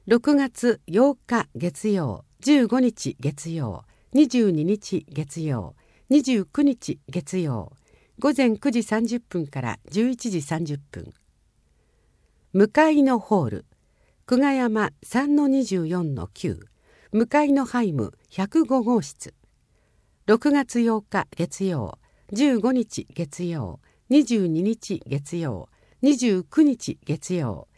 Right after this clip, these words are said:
午後三時から五時。内容、筋力強化やバランス能力向上の体操、介護予防の情報提供。講師、健康運動指導士。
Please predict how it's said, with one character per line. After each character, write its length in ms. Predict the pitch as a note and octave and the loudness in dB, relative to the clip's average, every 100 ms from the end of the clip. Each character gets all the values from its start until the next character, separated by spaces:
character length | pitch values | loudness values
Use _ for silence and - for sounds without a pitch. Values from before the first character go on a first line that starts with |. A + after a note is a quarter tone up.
| _ _ - | _ _ -4
午 160 | G3+ B3+ | 0 2
後 180 | E3 - | 0 -4
三 280 | - C#4 D#4+ | -4 0 2
時 160 | C4 F3 | 2 -2
か 160 | - | -6
ら 140 | A#2 - G2+ | -8 -8 -8
五 160 | D#3 | -8
時。 180 | C#3+ C#3 _ _ _ _ _ _ _ _ _ _ _ _ _ _ _ G#3 | -8 -14 _ _ _ _ _ _ _ _ _ _ _ _ _ _ _ 2
内 260 | A3 A3 | 4 4
容、 400 | G3+ F#3+ E3 C#3+ _ _ _ _ _ | 2 2 0 -4 _ _ _ _ _
筋 240 | - D4+ D#4+ | 6 8 8
力 320 | D#4 - - | 6 0 -10
強 240 | - C4 - | 0 0 2
化 160 | C#3 | -2
や 240 | A#2 A2+ - _ _ | -2 -4 -10 _ _
バ 120 | F#3+ A#3+ | 4 4
ラ 80 | |
ン 100 | D4+ | 2
ス 160 | D4 D4+ | 2 2
能 180 | C#4+ C4+ | 4 4
力 280 | F3+ - - | 0 -2 -2
向 200 | G#3 A3+ | 0 2
上 220 | A3+ G#3 | 2 2
の 140 | F3+ | 0
体 220 | - D#3 | -2 -4
操、 440 | C#3 D3 B2 G2+ - _ _ _ _ _ _ _ - | -2 -4 -4 -4 -10 _ _ _ _ _ _ _ 0
介 180 | C4 | 2
護 180 | C#4+ C#4+ | 4 2
予 160 | C#4 B3 | 2 2
防 220 | F#3 E3 | 0 0
の 240 | C#3+ A#2+ - | 0 -2 -2
情 180 | D#3 C4 | 0 0
報 240 | - B3+ | 2 0
提 240 | A3+ G3 C#3+ | 0 -4 -4
供。 460 | - F#2 D#2 - _ _ _ _ _ _ _ - | -8 -10 -10 -16 _ _ _ _ _ _ _ -2
講 200 | A#3+ G3 | 0 0
師、 280 | - - _ _ _ _ | -4 -8 _ _ _ _
健 200 | - D4 | 0 2
康 380 | D#4+ - C#4+ C4+ | 2 2 4 4
運 260 | - B3 B3+ | 2 2 4
動 200 | B3 A#3 | 2 2
指 240 | - G3 | -2 -4
導 80 | D3 | -4
士。 240 | - - | -6 -14